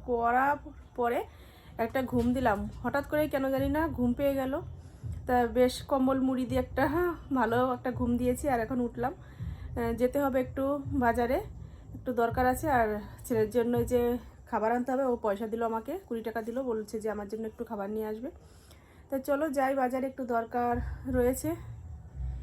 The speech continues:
কাজটা সেরে তারপরে আবার তোমাদের সাথে কথা হবে। দেখো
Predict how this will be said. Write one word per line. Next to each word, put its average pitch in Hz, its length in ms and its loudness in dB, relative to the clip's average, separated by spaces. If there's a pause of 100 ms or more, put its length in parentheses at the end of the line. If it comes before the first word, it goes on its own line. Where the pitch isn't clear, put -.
(520)
কাজটা 208 300 -4
সেরে 269 260 -2
তারপরে 208 320 2
আবার 202 200 0
তোমাদের 190 300 -4
সাথে 190 200 -6
কথা 180 200 -6
হবে। 185 140 -6 (4000)
দেখো - 220 -14